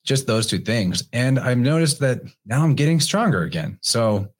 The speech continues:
it, it seems to be like we go through these phases and cycles, and to be completely rigid about what it is that we allow ourselves to eat. I think it's more important that we're eating a he-,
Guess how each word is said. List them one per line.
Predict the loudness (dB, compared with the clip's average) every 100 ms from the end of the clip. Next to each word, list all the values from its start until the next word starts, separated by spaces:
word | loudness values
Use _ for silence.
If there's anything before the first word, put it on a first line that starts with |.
| _ _ _ _ _ _ -6
it, | -4 -2
it | -4 -2
seems | 2 2 2
to | 0
be | 0 2
like | 2 0 -4 _ _
we | -6
go | 0 0
through | 0 -2 0
these | 2 0 -2 -6 _ _ _ _ -2
phases | 0 2 0 0
and | 0
cycles, | 0 0 0 0
and | 0
to | -2
be | -2 0 -2 -6 _ _ _
completely | -6 -2 -2 0 0
rigid | 2 0 0 0 0
about | 0 0 0
what | 0 0
it | 2
is | 2 0 0
that | 0 -2 -4 _ _ _
we | -6 -2
allow | 0 0 0
ourselves | 0 0 -2
to | -4 -2
eat. | 0 0 -4 _ _ _ -6
I |
think | 0 2
it's | 2
more | 2 2
important | 0 0 0 2
that | 0 0
we're | 0
eating | 0 0 2 2 0 -4 _ _ -6
a | -2 -2
he-, | -2